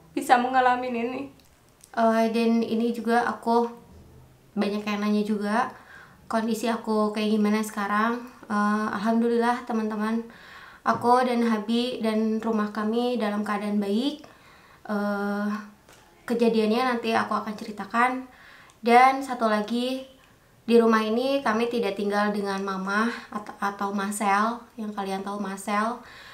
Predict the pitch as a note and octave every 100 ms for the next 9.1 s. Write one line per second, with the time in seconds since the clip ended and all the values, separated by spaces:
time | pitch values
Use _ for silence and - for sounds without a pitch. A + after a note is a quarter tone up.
0 | - - A3+ G3+ G3+ G#3 G3+ G3 G3+ G3+
1 | G3 F#3 G#3+ A#3 A3 G#3 G#3 A3 A3 G#3
2 | G3+ G3+ G#3 A#3+ A#3+ A#3 G3+ A3 A3+ G#3
3 | G#3 G3+ G3+ G3+ F#3+ G3+ A3 A#3+ G#3 G3+
4 | G3+ G3 F#3 - G3 - - - _ -
5 | - _ G#3 G#3+ B3 A#3 A3+ A3 G#3 A3
6 | A#3 A3+ G3+ G#3 G#3 A3 G#3 G3+ G3+ G3
7 | - _ _ _ _ _ _ - _ _
8 | - G#3+ G#3+ G#3 G#3 G#3+ G#3+ A3 A3+ A#3
9 | A3+